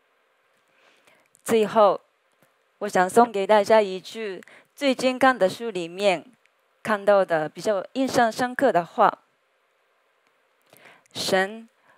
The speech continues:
会帮助到你从心底想做的真正的挑战。”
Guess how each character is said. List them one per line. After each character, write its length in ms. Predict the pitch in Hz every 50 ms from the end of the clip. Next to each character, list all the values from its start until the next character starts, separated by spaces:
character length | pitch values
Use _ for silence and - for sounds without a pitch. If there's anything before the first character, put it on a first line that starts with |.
| _ _
会 240 | _ - - 254 240
帮 260 | 240 240 233 240 247
助 220 | 233 - 254 247 226
到 240 | 226 233 226 214 202
你 320 | 190 175 175 170 - - _ _ _ _ _ _ _ _ _ _ _ _
从 280 | - - 190 196 208
心 280 | 214 226 247 254 254 233
底 140 | 202 202 196
想 260 | - 180 165 160 175
做 160 | - 208 196
的 80 | 175 175
真 280 | - - 254 269 269
正 180 | 262 277 269 233
的 80 | 196
挑 240 | 185 - 185 165 170
战。” 340 | 170 - 208 196 180 -